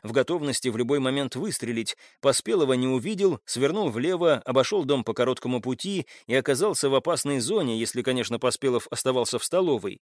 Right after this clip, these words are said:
Олег уже не рвался прочь отсюда, в город, к детям. Источник опасности здесь, и он обязан его уничтожить. Только так можно спасти Славика и Танюшку. Страх за своих детей толкал Олега вперёд.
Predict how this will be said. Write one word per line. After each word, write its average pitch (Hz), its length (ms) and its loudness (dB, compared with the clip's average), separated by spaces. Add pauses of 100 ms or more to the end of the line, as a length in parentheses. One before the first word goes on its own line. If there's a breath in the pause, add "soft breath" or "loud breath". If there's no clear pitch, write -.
(220)
Олег 165 320 2
уже 165 200 0
не 160 120 0
рвался 156 400 2
прочь 131 300 0
отсюда, 156 560 2
в 98 80 -10
город, 175 400 4
к 120 80 -6
детям. 160 460 -2 (200 soft breath)
Источник 143 560 -2
опасности 139 640 0
здесь, 131 460 -2
и 151 80 -2
он 139 160 2
обязан 139 380 2
его 131 220 0
уничтожить. 135 720 0 (220 loud breath)
Только 135 300 2
так 160 220 2
можно 120 260 0
спасти 131 380 0
Славика 123 440 2
и 123 80 2
Танюшку. 123 580 0 (280)
Страх 160 580 0
за 135 140 -2
своих 143 360 0
детей 143 480 -2
толкал 117 380 2
Олега 117 260 2
вперёд. 123 460 -2